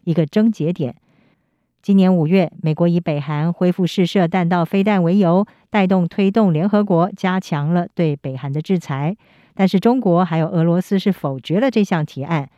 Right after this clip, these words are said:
这是联合国安理会二零零六年开始制裁北韩之后，首度立场分裂。中国驻联合国的大使张军他是解释，中国投下否决票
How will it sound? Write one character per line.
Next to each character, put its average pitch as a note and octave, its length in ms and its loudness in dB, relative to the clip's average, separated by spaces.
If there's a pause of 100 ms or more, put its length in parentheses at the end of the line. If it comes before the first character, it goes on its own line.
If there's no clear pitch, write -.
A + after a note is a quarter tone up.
(280)
这 G3 100 0
是 F3+ 100 0
联 E3+ 200 4
合 E3+ 120 2
国 D#3 120 2
安 F#3 180 0
理 F3 100 2
会 D#3 320 -2
二 F#3+ 140 -2
零 D#3 260 0
零 D3+ 280 0
六 G#3 200 4
年 D#3 240 0
开 B3+ 240 -4
始 C#3+ 380 -4
制 A#3+ 160 -4
裁 G3 220 -2
北 D#3+ 160 -2
韩 D3+ 180 -2
之 G#3 80 -2
后， A3+ 240 0 (180)
首 C#3 320 -2
度 A3+ 280 0
立 G3+ 200 0
场 B2 240 -8
分 D#3 220 -4
裂。 G#3 220 2 (560)
中 A3 160 2
国 G#3 120 6
驻 A#3 140 2
联 G3 220 2
合 G3 100 2
国 G3+ 100 0
的 G#3 140 0
大 B3+ 220 -2
使 - 180 -6
张 A3 260 2
军 D4 220 -2
他 A3 160 -2
是 F#3 140 -4
解 C3 180 -4
释， D3+ 320 -4 (300)
中 D4 160 2
国 G3 200 2
投 E3+ 200 -2
下 G3+ 240 0
否 C#3+ 180 -4
决 D3 160 -4
票 G#3 340 -2